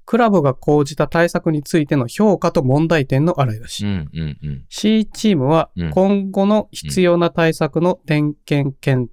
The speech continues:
Speaker 1: 討
Speaker 2: うん。うん。
Speaker 1: っていう三つの視点でやってください。
Speaker 2: うん。うん。
Speaker 1: だから、原因分析に設備問題が出るのは当たり前なんだよね。
Speaker 2: うん。うん。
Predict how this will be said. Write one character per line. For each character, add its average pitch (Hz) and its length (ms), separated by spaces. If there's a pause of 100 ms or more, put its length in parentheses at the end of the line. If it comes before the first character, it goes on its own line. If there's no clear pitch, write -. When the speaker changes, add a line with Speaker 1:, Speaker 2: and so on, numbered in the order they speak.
Speaker 1:
討 - 300
Speaker 2:
う 90 40
ん。 92 40
う 90 60
ん。 80 60
Speaker 1:
っ - 760
て 131 100
い 117 80
う - 160
三 139 220 (800)
つ 226 140
の 208 300
視 180 160
点 147 260
で 202 240 (300)
や 131 100
っ - 20
て - 80
く 123 60
だ 98 80
さ 113 120
い。 - 80 (100)
Speaker 2:
う - 20
ん。 - 40
う - 80
ん。 76 140
Speaker 1:
だ 214 80
か 160 100
ら、 123 220 (540)
原 180 160
因 277 240
分 254 140
析 135 280
に 123 220
設 143 220
備 214 120
問 202 200
題 143 100
が 123 80
出 147 100
る 131 80
の 117 60
は 117 80
当 - 60
た 160 80
り 202 60
前 208 140
な 202 80
ん 139 60
だ - 80
よ - 80
ね。 - 160
Speaker 2:
う - 40
ん。 92 40
う - 20
ん。 76 240